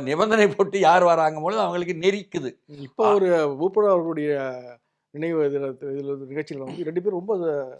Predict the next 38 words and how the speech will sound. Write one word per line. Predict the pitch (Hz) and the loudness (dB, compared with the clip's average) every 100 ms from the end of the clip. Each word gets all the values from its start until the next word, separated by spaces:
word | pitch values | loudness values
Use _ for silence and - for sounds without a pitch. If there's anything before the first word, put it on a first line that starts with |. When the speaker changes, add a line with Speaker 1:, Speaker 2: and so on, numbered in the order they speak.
| - | 2
Speaker 1:
அதுதாங்க, | 147 202 202 156 | 4 6 4 4
அது | 180 | 2
மாத்தி | 165 196 | 6 6
Speaker 2:
வேகமா | 214 208 | 8 4
Speaker 1:
இப்போ | 175 | 4
Speaker 2:
பேசிட்டாங்க. | 151 123 143 120 | 2 2 -4 -8
Speaker 1:
அது | - 135 | -8 6
மாறி | 185 214 | 8 8
இருக்கு. | 190 127 - _ - | 6 0 -12 _ -20
Speaker 2:
ம். | 131 123 | -20 -14
Speaker 1:
நீங்க | 120 123 | -8 -4
அங்க | 123 160 175 | -4 -2 2
மாறின | 175 185 175 | 4 4 0
மாதிரி | 170 165 | 0 0
தான் | 196 175 | 0 0
இதுவும். | 170 151 - _ | 0 -4 -8 _
Speaker 2:
ம். | 135 127 123 120 | -20 -18 -16 -4
Speaker 1:
அதைத்தான் | 123 180 208 208 | 2 4 4 4
சொல்ல | 190 175 | 4 4
வரேன். | 151 95 - _ - | 4 2 -10 _ -16
அப்போ | 127 156 151 147 | -2 4 6 6
அப்படி | 147 202 202 | 4 4 4
பண்ணவரு | 196 175 202 185 123 120 135 135 - _ - | 4 2 4 4 2 0 -2 -2 -6 _ -4
அப்பொழுது | 151 190 190 147 135 135 - _ _ | -2 2 2 2 -4 -6 -10 _ _
முதலமைச்சராக | 143 180 202 190 165 165 165 160 | 2 4 4 0 0 0 2 0
இவர்தான்னு | 156 151 160 165 | 0 0 0 -2
சொல்லிவிட்டு | 147 160 156 139 | -6 -6 -6 -6
போனார். | 135 127 117 _ _ | -4 -4 -6 _ _
Speaker 2:
ம். | 143 127 | -20 -10
Speaker 1:
அங்க | 123 185 220 | -4 4 8
போயிட்டு | 208 208 180 | 10 8 6
என்ன | 175 | 0
சொன்னார்? | 160 160 160 139 | -2 2 2 2
டெல்லியில | 156 160 156 | -4 -2 -2
போய் | 143 147 147 | -2 -2 -2
மறுபடியும் | 139 147 151 143 139 139 139 _ _ | -2 -2 -4 -6 -6 -8 -10 _ _
இல்ல, | 170 208 208 | -2 4 4
இல்ல, | 175 156 | 4 2